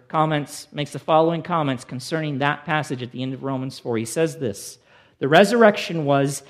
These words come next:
indispensable evidence of the completion and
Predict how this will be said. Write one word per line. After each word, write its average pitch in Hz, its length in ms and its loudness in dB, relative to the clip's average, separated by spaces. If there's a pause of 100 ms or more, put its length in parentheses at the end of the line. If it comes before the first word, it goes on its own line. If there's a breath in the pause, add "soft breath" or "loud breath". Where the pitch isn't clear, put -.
(280 soft breath)
indispensable 247 1300 2
evidence 165 600 2 (220 soft breath)
of 156 160 4
the 156 80 2
completion 311 1120 -2 (500)
and 156 240 0